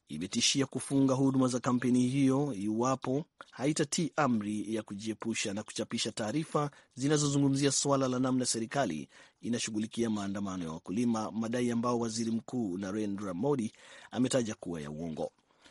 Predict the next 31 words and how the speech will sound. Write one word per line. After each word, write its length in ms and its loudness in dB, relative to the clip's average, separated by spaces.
Dorsey 380 4
ambaye 340 6
aliondoka 420 4
kwenye 260 4
wadhifa 360 2
huo 640 2
wa 100 -6
kuongoza 480 0
Twitter 440 -2
elfu 180 2
mbili 180 2
na 80 2
ishirini 240 2
na 80 4
moja 340 2
amesema 380 -4
pia 180 -4
kwamba 340 -2
India 440 2
imetishia 640 0
kufanya 400 2
msako 340 2
dhidi 200 2
ya 60 4
wafanyakazi 560 0
wa 60 -2
kampuni 360 0
hiyo 180 4
iwapo 420 -2
hawataondoa 640 -2
taarifa 680 -2